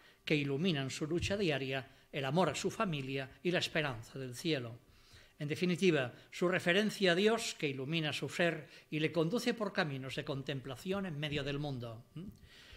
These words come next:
Para nuestro autor, Dios no es un tema, es lo que fundamenta el sentido de su vida y constituye la meta final de ese viaje de la vida. Vamos, pues, a ilustrar,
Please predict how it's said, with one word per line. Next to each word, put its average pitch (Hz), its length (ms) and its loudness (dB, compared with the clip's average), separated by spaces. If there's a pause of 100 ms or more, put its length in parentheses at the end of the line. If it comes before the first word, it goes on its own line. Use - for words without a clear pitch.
(320)
Para 170 180 8
nuestro 180 300 4
autor, 208 340 4
Dios 208 520 6
no 208 180 0
es 180 260 0
un 143 420 -2
tema, 139 320 2 (880)
es 151 320 -2
lo 160 200 4
que 160 120 0
fundamenta 147 880 2
el 135 180 -10
sentido 156 500 2
de 143 120 -2
su 247 160 0
vida 170 360 0 (220)
y 277 80 -2
constituye 220 580 2
la 160 120 4
meta 185 220 0
final 156 380 2
de 151 100 2
ese 160 200 6
viaje 147 480 0
de 139 100 -6
la 127 80 -6
vida. 117 320 -4 (840)
Vamos, 247 340 2
pues, 160 300 2
a 156 80 2
ilustrar, 170 800 -2